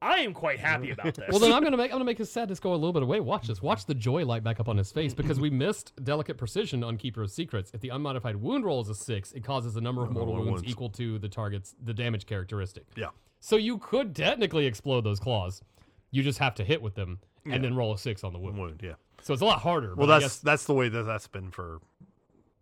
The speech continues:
Speaker 2: Oh,
Speaker 3: since
Speaker 2: okay.
Speaker 3: the first book.
Speaker 2: So
Speaker 3: Uh,
Speaker 2: you can sort of explode, but once again, two attacks.
Speaker 3: Yeah.
Speaker 2: And you have to get them through and then roll a six on the wound. So,
Speaker 3: Yeah.
Speaker 2: like, I don't know what the chances are of that,
Speaker 3: Well, I
Speaker 2: but it's
Speaker 3: mean,
Speaker 2: less
Speaker 3: yeah,
Speaker 2: than
Speaker 3: when you,
Speaker 2: ten.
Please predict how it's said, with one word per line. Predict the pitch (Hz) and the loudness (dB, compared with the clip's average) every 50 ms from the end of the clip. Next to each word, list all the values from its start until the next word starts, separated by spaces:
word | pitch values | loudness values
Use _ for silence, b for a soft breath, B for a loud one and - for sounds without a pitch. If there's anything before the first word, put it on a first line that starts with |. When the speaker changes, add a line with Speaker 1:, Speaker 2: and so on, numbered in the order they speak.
| _ _ _ _ - _ _ - | _ _ _ _ -20 _ _ 0
Speaker 2:
Oh, | 156 170 | 2 2
Speaker 3:
since | 151 160 135 95 | 2 2 0 -2
Speaker 2:
okay. | |
Speaker 3:
the | 120 101 | -4 -2
first | 113 113 101 - | -2 -4 -4 -4
book. | - 90 82 76 _ _ - - | -10 -14 -14 -14 _ _ -18 -6
Speaker 2:
So | - - 233 | 2 2 4
Speaker 3:
Uh, | |
Speaker 2:
you | 226 240 220 | 4 4 0
can | - - 214 262 247 226 196 147 - _ | 0 0 0 2 2 0 -2 -2 -6 _
sort | - - - - - 196 214 185 | -18 -12 -6 0 2 4 4 4
of | 151 123 | 2 -2
explode, | 117 - - - - 123 113 104 95 92 90 92 _ _ - 123 | -4 -10 -10 -10 -6 -4 -4 -4 -4 -6 -10 -12 _ _ -10 -8
but | 147 147 | -6 -4
once | 147 156 147 - | -2 -2 -4 -4
again, | 151 143 160 143 127 117 104 - | -4 -4 -2 -2 -2 -4 -6 -4
two | - 139 | -4 -4
attacks. | 113 - 117 98 - - - - - - - | -4 -2 -4 -8 -8 -12 -20 -20 -20 -16 -12
Speaker 3:
Yeah. | - 104 - - _ _ _ _ _ _ - | -12 -12 -12 -12 _ _ _ _ _ _ -10
Speaker 2:
And | 123 120 120 113 104 | -8 -8 -6 -6 -6
you | 117 | -4
have | 107 131 127 - | -4 -4 -4 -4
to | - | -4
get | 107 107 151 - | -4 -4 -4 -4
them | - 127 117 | -2 -4 -4
through | 98 117 117 113 | -2 -4 -4 -4
and | 107 110 | -4 -4
then | 117 113 110 | -4 -4 -4
roll | 107 101 101 | -4 -4 -4
a | |
six | 98 - 101 - | -6 -6 -8 -10
on | 98 92 | -8 -10
the | 92 | -8
wound. | 87 87 76 78 85 | -8 -10 -12 -14 -14
So, | - - | -8 -6
Speaker 3:
Yeah. | 107 92 | -6 -4
Speaker 2:
like, | 90 87 90 110 | -4 -6 -6 -4
I | 139 | -4
don't | 151 165 | -2 0
know | 165 | -2
what | 160 151 | -2 -2
the | 151 | -4
chances | 113 - 170 156 123 - 113 | -2 -2 -2 -2 -2 -4 -4
are | 113 117 110 | -2 -2 -2
of | 95 | 0
that, | 101 104 107 143 | 0 4 6 8
Speaker 3:
Well, | 143 | 8
I | 143 | 8
Speaker 2:
but | 135 143 | 8 6
it's | 139 131 | 2 0
Speaker 3:
mean, | 127 123 | 0 2
Speaker 2:
less | 131 185 208 | 4 4 4
Speaker 3:
yeah, | - 117 | 4 4
Speaker 2:
than | - | 2
Speaker 3:
when | 170 147 | 2 0
you, | 160 175 | 0 -2
Speaker 2:
ten. | 104 82 | -2 -4